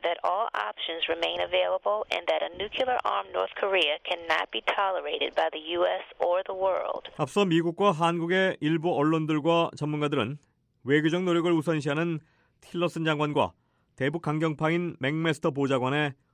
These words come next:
Speaker 2: 의견 충돌이 두드러지고 있다는 관측을 내놨습니다. 북한과의 대화를 모색하려는 틸러슨 장관과 강한 압박의 무게를 두는 맥메스터 보좌관 간의 이견으로 국무부와 백악관의 불협화음이 커지고 있다는 주장입니다.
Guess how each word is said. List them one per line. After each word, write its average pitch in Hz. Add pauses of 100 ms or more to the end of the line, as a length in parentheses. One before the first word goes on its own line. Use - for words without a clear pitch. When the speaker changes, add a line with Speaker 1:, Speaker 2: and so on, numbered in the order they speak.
(100)
Speaker 2:
의견 147
충돌이 160
두드러지고 160
있다는 123
관측을 113
내놨습니다. 98 (840)
북한과의 147
대화를 165
모색하려는 160 (100)
틸러슨 170
장관과 143 (420)
강한 139
압박의 170
무게를 147
두는 147 (300)
맥메스터 151
보좌관 143
간의 143
이견으로 143 (360)
국무부와 151
백악관의 135 (120)
불협화음이 147
커지고 160
있다는 104
주장입니다. 95